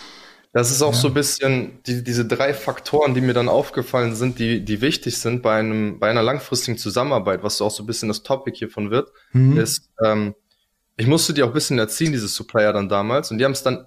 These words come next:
Speaker 1: immer besser hinbekommen. Dann haben die's wirklich hinbekommen, so zwei bis vier Prozent, äh, an, an, an Schwund, ne, nicht Schwund, aber an schlechter Qualität quasi zu providen.
Speaker 2: Mhm.
Speaker 1: Ähm,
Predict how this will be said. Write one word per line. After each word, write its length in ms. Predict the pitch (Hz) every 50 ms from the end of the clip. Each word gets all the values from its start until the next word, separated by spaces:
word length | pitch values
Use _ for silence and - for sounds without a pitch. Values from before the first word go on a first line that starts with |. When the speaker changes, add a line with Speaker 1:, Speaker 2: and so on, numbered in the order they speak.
| _ _ _
Speaker 1:
immer 180 | 139 147 151
besser 280 | 131 131 131 127 - 120
hinbekommen. 640 | 127 160 165 131 - - - 98 98 101 104 107
Dann 140 | 107 - -
haben 120 | 117 127 143
die's 160 | 127 - -
wirklich 240 | 123 123 - 110 -
hinbekommen, 480 | 120 117 117 117 113 - 117 107 110
so 300 | 98 107 107 107 104 - - - - - - _ _ _ _
zwei 320 | - - - 110 107 110
bis 160 | 107 107 -
vier 260 | - - - 117 -
Prozent, 560 | - _ 107 - - - 104 98 101 92 - - -
äh, 40 | 95
an, 520 | 95 95 95 - - 101 98 95 90 - -
an, 360 | 92 92 92 92 90 87 -
an 300 | _ 98 95 90 87 87 - _
Schwund, 600 | - - - - 104 92 110 110 110 95 - -
ne, 140 | 95 98 101
nicht 160 | 107 110 -
Schwund, 320 | - - 120 120 113 95
aber 240 | 87 82 95 101 -
an 300 | - 104 101 104 101 - _ - _ _ - - - - - - -
schlechter 460 | - - - 120 120 120 - 123 110
Qualität 640 | - - 117 113 113 107 107 - 131 135 131 131 -
quasi 380 | - - 104 101 98 98 92
zu 140 | - - 101
providen. 580 | - - 101 92 92 101 101 101 - 113 127 - - - - - -
Speaker 2:
Mhm. 360 | - 135 135 135 131 131 131 127
Speaker 1:
Ähm, 380 | 107 107 107 104 104 101 101